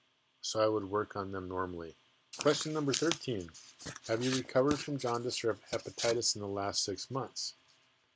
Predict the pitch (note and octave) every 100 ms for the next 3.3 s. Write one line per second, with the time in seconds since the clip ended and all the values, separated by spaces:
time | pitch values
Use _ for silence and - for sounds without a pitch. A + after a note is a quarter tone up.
0 | _ _ _ _ - _ _ - A2 A#2
1 | G#2+ G2 F#2 G2 G2+ - G#2 G2 F2+ _
2 | _ _ _ _ _ _ F#2 F#2 F2+ F2+
3 | F2 - -